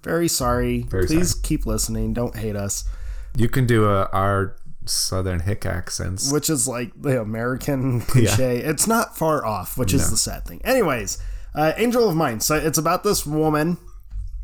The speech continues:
Speaker 1: who super depressed. She has a son. She's going through a divorce or
Speaker 2: Mm-hmm.
Speaker 1: is divorced. Um, and she's, like, grieving,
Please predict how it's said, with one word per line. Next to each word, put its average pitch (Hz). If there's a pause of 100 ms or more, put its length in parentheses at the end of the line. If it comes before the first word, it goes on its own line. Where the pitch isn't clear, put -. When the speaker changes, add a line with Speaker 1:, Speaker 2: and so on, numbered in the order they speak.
(380)
Speaker 1:
who 147 (840)
super -
depressed. 156
She 131
has 131
a 120
son. 156
She's -
going 127
through 123
a 110
divorce 135
or 113
Speaker 2:
Mm-hmm. 92
Speaker 1:
is 143
divorced. 139 (600)
Um, 113 (1200)
and 147
she's, 165
like, 175
grieving, 311